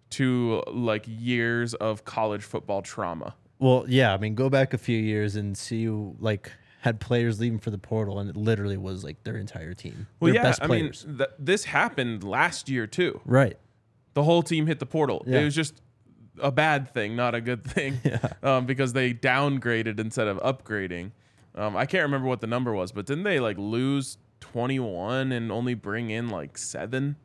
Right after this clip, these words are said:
Speaker 2: Yeah, because they didn't have the transfer rules.
Speaker 1: Right, they couldn't get guys in. I remember there was, like, four guys who couldn't get through, and
Speaker 2: Right.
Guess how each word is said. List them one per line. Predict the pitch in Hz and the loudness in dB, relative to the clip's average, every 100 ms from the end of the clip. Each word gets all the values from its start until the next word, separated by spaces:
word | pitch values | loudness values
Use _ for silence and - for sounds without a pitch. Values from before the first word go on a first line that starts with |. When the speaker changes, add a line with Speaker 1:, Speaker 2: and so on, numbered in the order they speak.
| _ - _ _ _ _ | _ -20 _ _ _ _
Speaker 2:
Yeah, | - 139 151 - _ _ _ _ _ - | 2 4 4 2 _ _ _ _ _ -4
because | 131 - 131 120 107 | -4 2 4 4 0
they | 123 120 | 0 0
didn't | 123 120 | 0 -2
have | 113 123 104 | 0 0 -2
the | 107 | -6
transfer | - 139 135 110 | 0 0 0 -4
rules. | 95 98 95 98 135 | -4 -4 -6 -8 0
Speaker 1:
Right, | 127 90 | 2 2
they | - | -2
couldn't | 98 131 120 | -4 -2 -2
get | 117 110 | -2 -2
guys | 104 92 117 | 0 -2 0
in. | 135 123 | -2 0
I | 110 | -2
remember | 107 104 | -2 -4
there | 95 | -4
was, | 90 | -4
like, | 82 | -8
four | - 127 117 | -4 -4 0
guys | 107 104 | 0 -2
who | 107 | -6
couldn't | - 90 | -8 -8
get | 95 - | -8 -8
through, | 143 143 127 98 | -4 -2 -2 0
and | 113 | 0
Speaker 2:
Right. | 117 - | 0 -2